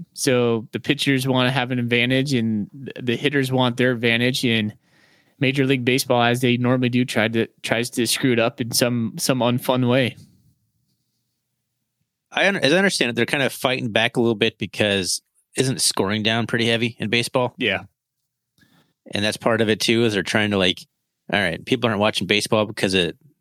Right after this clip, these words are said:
Speaker 2: games are two to one and everyone's striking out. So we gotta take a-, away some advantage from the pitchers right now to try and level it back out. Is that kind of an accurate statement, you think?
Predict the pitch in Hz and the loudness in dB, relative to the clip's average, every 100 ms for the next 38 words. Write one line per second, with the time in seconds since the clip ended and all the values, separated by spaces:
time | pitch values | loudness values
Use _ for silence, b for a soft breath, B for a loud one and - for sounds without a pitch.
0 | - 101 98 90 - 123 95 92 101 98 | -8 -4 -4 -4 -2 0 0 0 2 0
1 | 95 92 - - 92 90 92 - - 95 | 0 0 0 0 -2 0 -2 -2 -2 0
2 | 85 87 92 87 82 _ _ _ - 101 | -2 0 0 0 -2 _ _ _ -4 -2
3 | 98 98 104 98 98 - 98 85 95 98 | 0 -2 0 0 0 -2 -4 0 0 0
4 | - 101 90 - 104 117 113 110 107 117 | -2 -4 -2 -2 0 0 0 0 2 0
5 | 101 - 104 90 80 98 101 104 104 104 | 0 0 0 -2 -6 -4 0 0 0 0
6 | 101 107 117 - 117 101 - _ _ _ | 2 0 0 -4 -2 -2 -2 _ _ _
7 | _ - 120 120 123 135 117 - 135 135 | _ -4 0 2 0 -2 -2 -2 -2 -2
8 | - 151 147 | -4 -4 -4